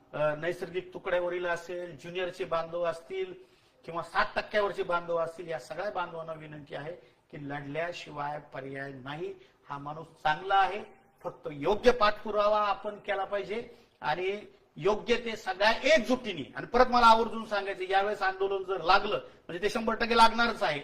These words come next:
आधी पाठपुरावा, आधी विनंती करायची, नाही झालं तर मग आझाद मैदानशिवाय पर्यायच नाही आपल्याला.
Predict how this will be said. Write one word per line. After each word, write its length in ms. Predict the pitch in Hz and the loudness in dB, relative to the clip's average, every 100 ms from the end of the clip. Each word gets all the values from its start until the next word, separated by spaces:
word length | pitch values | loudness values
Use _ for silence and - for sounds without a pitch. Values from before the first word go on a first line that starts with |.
| 147 | 0
आधी 180 | 156 | -2
पाठपुरावा, 680 | 175 175 175 - 202 202 220 247 - - _ _ _ _ - | 0 -2 -2 0 4 6 6 2 -6 -20 _ _ _ _ -2
आधी 220 | 156 190 | 0 0
विनंती 440 | 160 202 226 - | -2 -2 -2 -2
करायची, 320 | - 214 214 | 2 2 2
नाही 160 | 202 233 | -2 0
झालं 180 | 202 185 | 2 0
तर 120 | 208 | -4
मग 140 | 208 | -4
आझाद 300 | 208 196 208 | 0 2 2
मैदानशिवाय 520 | 202 202 196 196 202 202 | 0 -2 -4 -4 -2 0
पर्यायच 420 | 208 196 196 - | 2 2 2 -2
नाही 140 | 175 | -2
आपल्याला. 380 | 156 - 135 127 | -2 -2 -6 -8